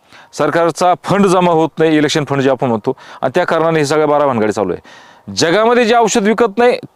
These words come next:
ते औषध आपल्याकडे विकले जातात. निसर्गाची फार मोठी हानी आपण याच्या माध्यमातून करत बसलेलो आहोत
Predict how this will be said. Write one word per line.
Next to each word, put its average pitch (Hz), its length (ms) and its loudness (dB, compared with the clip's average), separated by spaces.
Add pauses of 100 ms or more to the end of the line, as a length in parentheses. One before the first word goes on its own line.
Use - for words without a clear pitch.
(100)
ते 220 80 4
औषध 226 360 2
आपल्याकडे 185 360 0
विकले 123 220 0
जातात. 101 140 -2
निसर्गाची 190 680 0 (180)
फार 175 180 2
मोठी 190 220 2
हानी 143 240 0
आपण 156 260 0
याच्या 147 180 -2
माध्यमातून 139 420 -2
करत 151 180 0
बसलेलो 135 440 0
आहोत 127 200 2